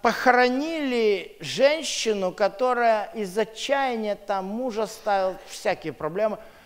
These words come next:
наложила на себя руки. И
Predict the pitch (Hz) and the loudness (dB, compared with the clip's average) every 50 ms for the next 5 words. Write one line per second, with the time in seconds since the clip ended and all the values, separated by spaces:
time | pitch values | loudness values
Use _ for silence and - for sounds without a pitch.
0 | - - - 214 220 226 233 233 185 190 269 294 277 269 247 233 208 - - - | -18 -6 2 4 6 8 8 6 4 4 4 4 4 4 4 2 0 0 -2 -4
1 | 214 185 220 208 196 170 151 135 117 - - 110 92 85 - _ _ _ - - | 2 6 6 6 6 4 0 -2 -4 -6 -12 -14 -14 -16 -18 _ _ _ -20 -20
2 | - _ _ - - - - - - - _ - _ - - - - - - - | -20 _ _ -20 -20 -20 -20 -20 -20 -20 _ -20 _ -20 -20 -20 -20 -20 -20 -20
3 | _ _ _ _ _ - - - - - _ - - _ - - 240 233 226 220 | _ _ _ _ _ -20 -20 -20 -20 -20 _ -20 -20 _ -6 -4 -2 0 0 0
4 | 214 208 208 208 - | 0 0 -2 -4 -10